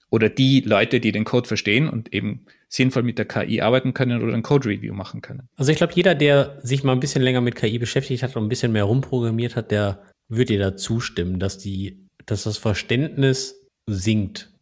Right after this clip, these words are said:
Speaker 2: wenn man was generieren lässt. Aber das ist ja das gleiche Prinzip, was man hat, wenn ich in einer Uni sitze und dem Professor zuhöre,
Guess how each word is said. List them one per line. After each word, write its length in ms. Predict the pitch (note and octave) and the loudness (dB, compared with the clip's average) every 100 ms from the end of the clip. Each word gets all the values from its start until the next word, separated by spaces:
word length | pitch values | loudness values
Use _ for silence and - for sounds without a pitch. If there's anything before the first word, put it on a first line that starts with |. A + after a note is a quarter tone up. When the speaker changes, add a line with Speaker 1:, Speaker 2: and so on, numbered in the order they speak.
| _ | _
Speaker 2:
wenn 140 | G#2+ G2+ | -4 -2
man 120 | G2 | -2
was 180 | F#2+ - | -2 -2
generieren 560 | G2 F#2+ F#2+ A2+ F2+ | 0 0 2 0 0
lässt. 180 | F2 - | -4 -4
Aber 120 | G2 | -4
das 100 | G2 | -4
ist 140 | A2 - | -2 0
ja 80 | |
das 240 | G#2+ G2+ - _ _ - | 0 -2 -6 _ _ -8
gleiche 600 | G2+ G2 C3 - C#3+ C#3 - | -2 0 0 2 0 0 -4
Prinzip, 640 | - A#2+ - - C#3 D3+ - _ _ - | -4 -4 -4 -4 -4 -6 -14 _ _ -6
was 180 | A2+ | -2
man 160 | A2 G2+ | -2 -2
hat, 200 | B2 - - _ _ | -4 -6 -18 _ _
wenn 120 | B2+ | -2
ich 80 | A#2+ | 2
in 100 | B2 | 2
einer 260 | A#2 A2+ A2 | 4 2 6
Uni 280 | D#3+ F#3 B2 | 8 8 6
sitze 500 | G#2+ - - C#3 C#3+ | 2 0 0 0 0
und 380 | B2 A#2 - | -2 -2 -2
dem 100 | A2+ | -4
Professor 460 | G2+ G#2+ D3+ D3 A#2+ | -4 -2 0 2 0
zuhöre, 760 | - C3 G#2 G#2+ G#2 A2 F3 | 2 2 4 4 2 0 -4